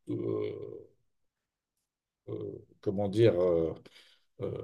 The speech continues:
ce que je vais dire là n'est, n'est pas, euh, complètement, euh, sorti des organisations, hein, ça, c'est, c'est, ça reste encore largement vrai. Euh, dans la logique d'une, euh, d'une bureaucratie,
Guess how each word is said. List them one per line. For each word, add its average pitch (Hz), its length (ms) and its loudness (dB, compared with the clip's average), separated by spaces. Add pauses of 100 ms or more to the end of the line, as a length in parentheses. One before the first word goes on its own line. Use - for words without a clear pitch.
(400)
ce - 200 -18
que 123 100 8
je 113 100 10
vais 131 120 10
dire 127 220 10
là 156 180 12
n'est, 117 260 6
n'est 113 220 4
pas, 139 340 10
euh, 110 120 10
complètement, 151 1000 8
euh, 107 1160 4 (420)
sorti - 540 4
des 131 180 6
organisations, 123 800 6
hein, 147 60 2
ça, - 420 2 (340)
c'est, - 220 0
c'est, 104 360 4
ça 101 160 0
reste 151 280 8
encore 131 380 8
largement 104 460 6
vrai. 135 340 6 (580)
Euh, 110 500 12 (840)
dans 143 220 12
la 165 120 12
logique 185 680 6
d'une, 131 360 4
euh, 107 1080 10
d'une 117 300 2
bureaucratie, 151 920 6